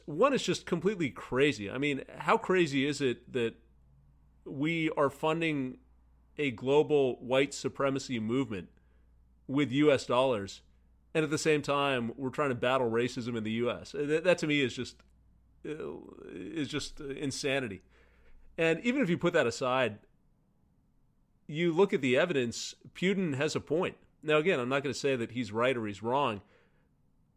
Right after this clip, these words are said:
I will just observe that the story we're getting is so incredibly one-sided.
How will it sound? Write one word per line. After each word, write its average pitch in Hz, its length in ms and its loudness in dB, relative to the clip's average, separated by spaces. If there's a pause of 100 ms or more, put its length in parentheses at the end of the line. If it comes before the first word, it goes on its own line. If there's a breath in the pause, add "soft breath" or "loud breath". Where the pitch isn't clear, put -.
I 170 80 6
will 190 220 8
just 156 200 -2
observe 139 420 0
that 127 60 -6
the 123 100 -4
story 170 300 0
we're 139 140 2
getting 127 360 0
is 110 100 -4
so 156 360 2
incredibly 143 680 0
one-sided. 123 680 -2